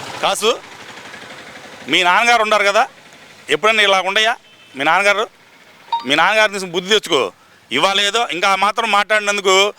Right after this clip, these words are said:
మ్, నిన్ను మాత్రం మేము గౌరవిస్తున్నాం. ఎందుకంటే ఇప్పుడన్నా నువ్వన్నా బుద్ధి తెచ్చుకున్నావు, మీ, కానీ మీ నాయకుడు బుద్ధి తెచ్చుకోవాలా. మనం చేసిన పని ఏంటి, మనం, మనం ఎందుకు ఓడిపోయాం అనేది రెక్టిఫై చేసుకోకుండా ప్రజల మీదకి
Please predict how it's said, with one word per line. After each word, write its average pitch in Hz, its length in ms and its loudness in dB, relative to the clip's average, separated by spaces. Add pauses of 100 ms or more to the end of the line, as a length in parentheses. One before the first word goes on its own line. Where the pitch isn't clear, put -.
(460)
మ్, 180 640 -6
నిన్ను 190 160 2
మాత్రం 202 300 0
మేము 180 440 2 (300)
గౌరవిస్తున్నాం. 165 480 2 (220)
ఎందుకంటే 180 580 0 (240)
ఇప్పుడన్నా 226 380 0
నువ్వన్నా 233 320 0
బుద్ధి 226 240 -4
తెచ్చుకున్నావు, 175 340 -4
మీ, 185 140 -4
కానీ 233 200 -2
మీ 208 100 -6
నాయకుడు 202 260 -2
బుద్ధి 165 220 -6
తెచ్చుకోవాలా. 110 400 -4
మనం 165 160 0
చేసిన 208 360 -2
పని 202 220 0
ఏంటి, 180 260 0
మనం, 165 220 -2 (220)
మనం 175 120 2
ఎందుకు 226 260 0
ఓడిపోయాం 185 560 2
అనేది 165 220 2
రెక్టిఫై 180 260 0
చేసుకోకుండా 180 720 0 (540)
ప్రజల 190 320 0
మీదకి 214 680 -2